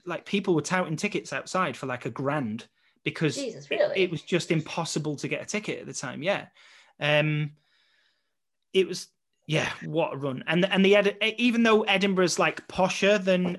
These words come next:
Speaker 1: uh, Glasgow, like, the Edinburgh audience were just incredible. Imagine to, like, performing to, like, nearly three and a half thousand people every single night for three
Speaker 2: That's
Speaker 1: months.
Speaker 2: insane.
Speaker 1: Obviously
Speaker 2: I
Speaker 1: not
Speaker 2: mean,
Speaker 1: Sundays,
Speaker 2: you
Speaker 1: but
Speaker 2: could feel it. Like, I just remember we were in the circle, and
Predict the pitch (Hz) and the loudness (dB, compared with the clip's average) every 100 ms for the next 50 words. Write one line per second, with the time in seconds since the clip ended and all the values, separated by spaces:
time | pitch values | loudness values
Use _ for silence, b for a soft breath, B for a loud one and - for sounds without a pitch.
0 | - 190 175 - - 180 175 - 185 208 | -6 -6 -4 -4 -2 0 0 2 4 2
1 | 196 165 156 175 185 185 156 160 160 151 | 0 -4 -2 2 4 4 2 2 2 2
2 | 135 - 147 - 170 147 - - 151 - | -4 -4 -6 -4 -2 -2 -4 -8 -10 -8
3 | 156 135 - 220 247 247 220 208 185 - | -8 -8 -4 0 0 0 0 0 -2 -6
4 | - 220 - 175 190 190 190 185 196 160 | -4 -4 -6 -6 -6 -4 -6 2 4 4
5 | 151 151 151 143 - - _ _ _ 170 | -2 -2 -2 -2 -4 -14 _ _ _ -2
6 | 160 156 180 165 160 147 151 - 147 143 | -2 -2 0 0 0 0 -2 -2 -4 -4
7 | 143 147 143 117 - 135 131 120 135 127 | -6 -8 -8 -10 -4 -4 -4 -6 -6 -6
8 | 120 131 123 123 - - 127 123 110 - | -6 -6 -6 -8 -14 -8 -4 -4 -6 -8
9 | 151 156 - - _ _ - 151 190 196 | -14 -16 -20 -20 _ _ -6 0 2 0
10 | 180 - 127 110 117 120 214 233 226 - | -2 -8 -8 -8 -8 -6 -6 -4 -6 -4
11 | - 196 175 156 - 147 151 139 - 180 | 2 4 6 2 2 0 2 0 0 0
12 | 190 190 202 190 185 175 156 190 190 185 | 0 -4 -4 -2 -2 -2 0 2 2 0
13 | 180 - 175 175 156 151 170 - 160 165 | -4 -2 0 0 -2 -2 -4 -8 -4 -4
14 | 156 160 | -6 -10